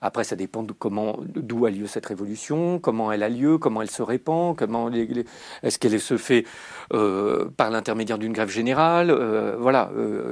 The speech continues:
euh, quel est, quel est son soutien, et cetera. Bon. Euh, ensuite, en revanche, sur la question, ça, y-, là aussi, il y a déjà eu des réponses, euh, en période révolutionnaire,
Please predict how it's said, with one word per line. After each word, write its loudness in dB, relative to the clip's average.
euh, -8
quel 2
est, 6
quel 4
est 2
son -6
soutien, 0
et -6
cetera. -14
Bon. -8
Euh, 4
ensuite, 2
en 6
revanche, 4
sur 2
la 6
question, 2
ça, 4
y-, 2
là 6
aussi, 6
il 2
y 8
a 8
déjà 4
eu 4
des 8
réponses, 2
euh, 2
en 6
période 6
révolutionnaire, 4